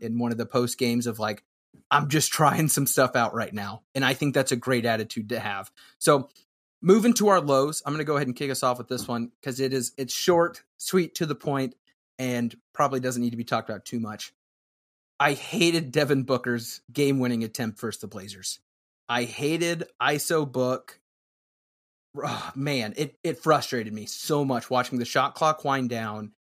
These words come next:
He ushered out the guys, basically was saying, "I've got this." They didn't even call for a high pick and roll. Like, there wasn't a set to break into something else if it broke down.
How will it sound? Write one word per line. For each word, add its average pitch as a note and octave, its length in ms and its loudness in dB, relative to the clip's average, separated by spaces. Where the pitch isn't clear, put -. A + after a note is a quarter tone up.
He C3 240 -2
ushered C#3 380 2
out C3+ 340 2
the C#3+ 60 -6
guys, A2 560 -2
basically D3+ 420 -2
was C#3 200 2
saying, B2 480 -2
"I've C3+ 180 -2
got F3+ 300 2
this." A2+ 360 -6
They C3+ 120 0
didn't F3 360 2
even G#3 240 2
call G3+ 280 4
for F#3 140 0
a E3+ 60 4
high F3 200 0
pick F3 260 -4
and E3 120 -8
roll. A#2 360 -2
Like, C#3+ 140 -6
there E3+ 100 2
wasn't E3 400 -2
a C#3 80 -2
set - 580 -2
to E3 100 0
break D3+ 480 0
into F3 280 2
something D3 540 -2
else C#3 260 -2
if F3+ 160 2
it D#3+ 100 -6
broke C#3 280 0
down. A2 340 -8